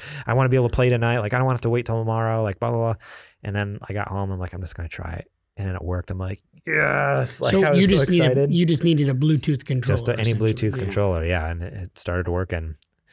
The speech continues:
Speaker 2: And
Speaker 1: And
Speaker 2: you have to be hooked up to Wi-Fi?
Speaker 1: You can use data. So <laughs> when I first got accepted, I didn't have a controller, so I couldn't actually technically play. But I was like, "Okay, let's put this thing to the test."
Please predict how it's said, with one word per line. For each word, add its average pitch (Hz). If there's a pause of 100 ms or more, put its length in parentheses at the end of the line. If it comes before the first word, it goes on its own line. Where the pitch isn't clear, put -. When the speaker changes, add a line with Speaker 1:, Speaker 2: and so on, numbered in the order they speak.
(120)
Speaker 2:
And 170
Speaker 1:
And 175
Speaker 2:
you 170
have 160
to 170
be 160
hooked 156
up 151
to 143
Wi-Fi? 175 (160)
Speaker 1:
You 98
can 117
use 117
data. 107
So 98 (280)
<laughs> -
when 107
I 123
first 123
got 123
accepted, 117
I 110
didn't 131
have 123
a -
controller, 104
so -
I 92
couldn't 110
actually 95
technically 92
play. 117 (380)
But 104
I 104
was 101
like, 95 (340)
"Okay, 226
let's 208
put -
this 185
thing 180
to 180
the 165
test." -